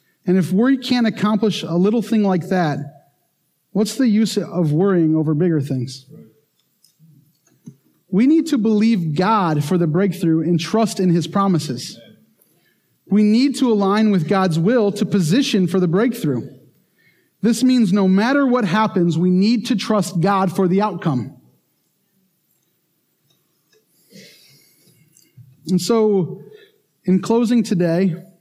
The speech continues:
I know you guys are liking this. You can get to Cracker Barrel before everybody else. In closing today, I know that some of us here are currently in the midst of storms. We're currently overwhelmed by impossibilities in our own lives.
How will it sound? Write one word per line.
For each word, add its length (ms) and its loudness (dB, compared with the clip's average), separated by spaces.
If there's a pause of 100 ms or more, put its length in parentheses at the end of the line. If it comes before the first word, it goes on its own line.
(160)
I 60 -2
know 100 4
you 140 2
guys 160 0
are 60 0
liking 300 0
this. 160 -2
You 60 0
can 60 0
get 100 -2
to 80 -2
Cracker 320 -4
Barrel 220 -2
before 260 -4
everybody 340 -2
else. 320 -6 (2250)
In 80 0
closing 400 2
today, 420 0 (880)
I 140 0
know 160 2
that 120 0
some 200 -2
of 100 0
us 160 0
here 220 2
are 40 -2
currently 440 0
in 80 2
the 80 2
midst 640 -2 (520)
of 120 0
storms. 600 -2 (680)
We're 100 0
currently 360 0
overwhelmed 640 2
by 160 2
impossibilities 640 0
in 80 2
our 120 2
own 160 2
lives. 500 -4